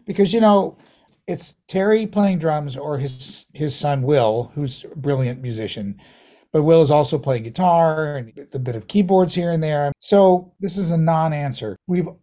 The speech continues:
all thrown everything in, and then Dave will come over and he play guitar on some songs. Gregory has been over to play keyboards, and our friend Dave Adams has played keyboards. And so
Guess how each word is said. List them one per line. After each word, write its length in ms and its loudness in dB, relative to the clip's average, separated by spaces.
all 340 4
thrown 800 -2
everything 500 -2
in, 320 -4
and 260 -6
then 360 -4
Dave 220 2
will 100 2
come 180 -2
over 300 2
and 80 -6
he 80 -6
play 220 -4
guitar 340 -2
on 80 -2
some 160 -6
songs. 480 -8
Gregory 640 0
has 140 -6
been 140 -4
over 180 -2
to 60 -4
play 240 -4
keyboards, 960 -2
and 100 -14
our 120 -8
friend 500 -4
Dave 200 -6
Adams 340 4
has 120 -8
played 280 -4
keyboards. 580 -4
And 240 -8
so 600 4